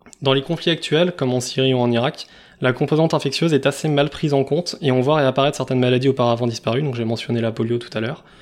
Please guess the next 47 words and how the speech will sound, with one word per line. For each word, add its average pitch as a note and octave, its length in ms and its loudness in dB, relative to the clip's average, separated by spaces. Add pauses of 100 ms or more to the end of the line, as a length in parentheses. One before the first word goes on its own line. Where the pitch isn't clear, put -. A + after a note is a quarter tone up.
(100)
On - 40 -20
peut B2+ 100 -2
parler A#2+ 200 2
du A#2+ 80 0
Yémen B2 360 2
aussi, C#3 260 -2
où D3+ 80 -2
certaines A#2+ 280 -2
maladies A#2 320 2
vectorielles A#2+ 500 2 (100)
reviennent, B2 580 0
euh, A2+ 320 -4
à A#2+ 100 -2
cause A#2+ 220 -4
de, A2+ 380 -4
des A#2+ 160 0
instabilités A#2 480 -4
présentes. A2 460 -8 (760)
Et C3 80 0
enfin, B2+ 240 2
aujourd'hui, D#3 280 2
on F3 60 2
ne D3+ 40 -2
sait C3 160 -2
pas - 260 -2 (100)
forcément E3+ 540 0
comment D#3 260 0
les C#3+ 80 4
changements C#3+ 360 2
environnementaux, B2 520 0
donc D3 160 -2
qu'ils - 80 -8
soient A#2+ 140 -4
climatiques A#2+ 540 -4
ou C3 40 4
autres, D3+ 220 0
vont C3 180 0
modifier D3 480 0
les C3+ 80 2
données B2+ 200 0
épidémiologiques. B2 760 -2 (320)
On B2+ 80 0
pourrait B2 200 2
voir B2+ 120 2
certaines C#3 300 0
maladies C3+ 380 4
disparaître, B2+ 600 -2